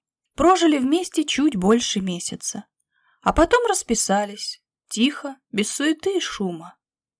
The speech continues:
Вначале Катя не понимала, с чем это связано, а дочь молчала,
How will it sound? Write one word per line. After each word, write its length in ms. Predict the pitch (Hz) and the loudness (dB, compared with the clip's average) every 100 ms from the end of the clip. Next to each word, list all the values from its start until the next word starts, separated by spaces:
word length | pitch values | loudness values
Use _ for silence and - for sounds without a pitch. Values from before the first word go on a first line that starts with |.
| _ _ _ _ | _ _ _ _
Вначале 520 | - 196 247 277 269 254 | 0 4 4 4 2 2
Катя 320 | 262 254 247 | 0 0 2
не 140 | 240 | 2
понимала, 560 | 240 226 226 254 302 196 | 2 0 0 0 0 -2
с 80 | - | -4
чем 240 | - 202 | -2 -2
это 160 | 196 220 | 0 -2
связано, 680 | - 202 190 180 170 170 - _ _ _ _ | -2 0 0 -2 -6 -10 -16 _ _ _ _
а 120 | - 214 | 4 6
дочь 380 | 208 381 403 | 8 6 6
молчала, 680 | 339 320 311 - 294 285 269 | 6 6 4 0 0 0 -4